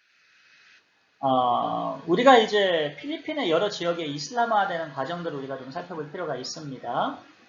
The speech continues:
예, 그러니까 니그리토 부족을 제외하고는 필리핀인들은 인종적으로, 어, 주로 이제 말레이 후손인 경우로 우리가 잘 알려져 있죠. 예, 근데 이슬람의 이전의 생활을 우리가 살펴보게 되면,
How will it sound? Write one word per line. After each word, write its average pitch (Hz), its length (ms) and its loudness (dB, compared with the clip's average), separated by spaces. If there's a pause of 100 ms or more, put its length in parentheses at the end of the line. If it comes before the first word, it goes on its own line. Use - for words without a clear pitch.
(140)
예, 113 560 -8
그러니까 170 320 0 (160)
니그리토 254 460 0
부족을 202 340 0
제외하고는 143 1040 0 (200)
필리핀인들은 170 1000 -4
인종적으로, 165 920 -2
어, 127 280 -2
주로 196 220 -2
이제 165 140 -2
말레이 175 480 4
후손인 202 840 -4
경우로 131 580 -4
우리가 127 580 -8
잘 135 140 -8
알려져 131 320 -8
있죠. 127 580 -6 (160)
예, 120 380 -12 (100)
근데 233 380 -2 (320)
이슬람의 277 680 -2
이전의 202 300 -2
생활을 185 340 -2
우리가 151 180 -4
살펴보게 147 500 -8
되면, 131 540 -4